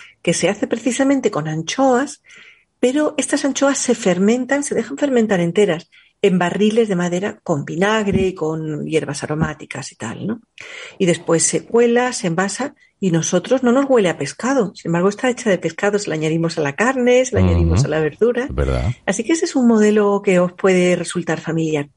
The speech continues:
Speaker 1: Pero te voy a dar una pista. Hay una salsa vietnamita que se llama nuoc mam, eh, nuoc guion mam, M A M, que parece ser que es una, una derivación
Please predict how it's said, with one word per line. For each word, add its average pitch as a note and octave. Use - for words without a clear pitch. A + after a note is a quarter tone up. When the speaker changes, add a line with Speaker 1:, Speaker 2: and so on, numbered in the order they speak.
Speaker 1:
Pero D4+
te G#3
voy G#3+
a A#3+
dar C4
una G#3+
pista. G3
Hay A3+
una B3
salsa D4
vietnamita G3+
que -
se F#3+
llama G3
nuoc G3+
mam, A#3
eh, A3+
nuoc F#3+
guion F#3
mam, D#3+
M F3+
A D3+
M, C#3
que G#3+
parece A3+
ser C#4
que A#3
es A3
una, A3+
una G#3+
derivación G#3+